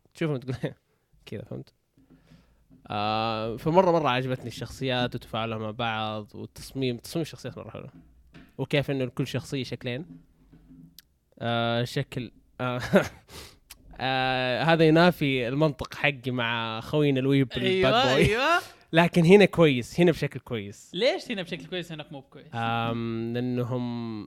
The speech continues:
Speaker 1: لأنه بشيء، لأنه في شيء منطقي. هم في الحياة الطبيعية طبيعيين.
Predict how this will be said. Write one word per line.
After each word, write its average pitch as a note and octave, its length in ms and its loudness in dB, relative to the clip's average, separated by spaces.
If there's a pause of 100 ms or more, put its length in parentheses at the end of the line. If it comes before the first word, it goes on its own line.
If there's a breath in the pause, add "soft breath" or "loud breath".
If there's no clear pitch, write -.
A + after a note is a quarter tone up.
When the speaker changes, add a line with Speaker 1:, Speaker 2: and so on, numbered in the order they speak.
(300)
Speaker 1:
لأنه B2+ 220 -4
بشيء، D3 300 -4
لأنه C#3 280 -2
في D#3 240 0
شيء D3+ 180 -2
منطقي. B2+ 440 -6 (840)
هم C3 200 0
في - 80 -8
الحياة D#3 240 0
الطبيعية C3+ 540 0
طبيعيين. A2+ 880 -4